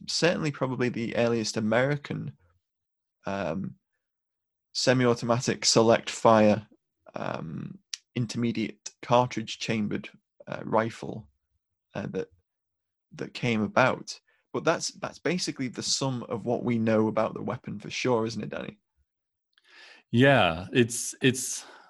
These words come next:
Speaker 2: I always call it a mys-, a total m-, mystery gun. I mean, I think most people call it the Burton machine rifle. You could also call it the Burton mystery rifle.
Speaker 1: <laughs>
Speaker 2: Um,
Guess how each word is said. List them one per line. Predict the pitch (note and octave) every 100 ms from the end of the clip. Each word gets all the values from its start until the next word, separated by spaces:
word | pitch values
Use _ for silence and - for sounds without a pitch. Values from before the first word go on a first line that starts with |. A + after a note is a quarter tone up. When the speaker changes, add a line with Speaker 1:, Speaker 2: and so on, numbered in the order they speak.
| _ _ -
Speaker 2:
I | B2
always | C#3 B2 A#2
call | - A2+ G#2+
it |
a | G2+
mys-, | G2 G#2+ - -
a | -
total | - A2+ G#2 G2 F#2+ - _ _
m-, | B2+ G2+ G2+ G#2 G#2+
mystery | G#2+ - G2+
gun. | E2+ E2 D#2+ E2+ _
I | A2+
mean, | B2 A#2+ - -
I | A2+
think | D3 D3
most | B2 D3 D3
people | B2 -
call | A2 G#2+
it |
the | G2+
Burton | F#2 G#2 G#2
machine | F#2 - A2 G2
rifle. | F2 E2+ F2+ F2
You | G2
could | F#2 G#2+
also | A#2+ A#2+ G#2
call | F2+ F2+ F2+
it | F#2+
the | -
Burton | F2 F#2 F2+ E2+
mystery | F2 - F#2 F2+
rifle. | F2 - - - _
Speaker 1:
<laughs> | _ _ - F#2+
Speaker 2:
Um, | F#2 F2+ F2 F2+